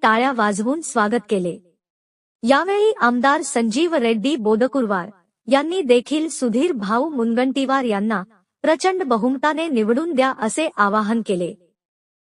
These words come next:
त्यानंतर सुविधा लॉन्स चिखलगाव येथे नगर परिषद, पंचायत समिती, जिल्हा परिषद सदस्य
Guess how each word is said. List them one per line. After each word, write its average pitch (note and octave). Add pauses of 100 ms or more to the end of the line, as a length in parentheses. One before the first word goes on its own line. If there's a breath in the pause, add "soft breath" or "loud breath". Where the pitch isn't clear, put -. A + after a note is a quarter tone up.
(120)
त्यानंतर F#4+
सुविधा C4
लॉन्स C#4
चिखलगाव C4+
येथे A#3
नगर A3+
परिषद, G#3 (400)
पंचायत F4
समिती, C4 (320)
जिल्हा D4+
परिषद C#4+
सदस्य B3+